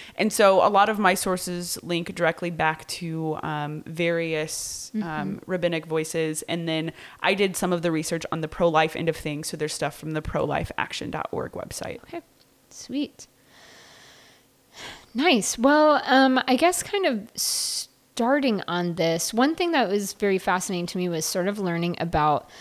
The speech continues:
Speaker 2: historically some of the different methods that happened in ancient times,
Speaker 1: Mm-hmm.
Speaker 2: um, and learning about the fact that, uh,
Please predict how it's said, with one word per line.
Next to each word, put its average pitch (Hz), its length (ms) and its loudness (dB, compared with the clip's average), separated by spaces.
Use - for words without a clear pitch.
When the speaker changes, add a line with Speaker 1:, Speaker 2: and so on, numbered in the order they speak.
Speaker 2:
historically 185 960 0
some 233 200 0
of 233 160 4
the 214 60 2
different 196 280 -2
methods 165 440 0
that 170 160 0
happened 156 600 -2
in 170 240 0
ancient 165 420 -2
times, - 480 -4
Speaker 1:
Mm-hmm. 208 160 0
Speaker 2:
um, 175 280 4
and 180 220 2
learning 190 340 4
about 170 580 4
the 190 100 2
fact 170 340 0
that, 165 320 0
uh, - 80 -10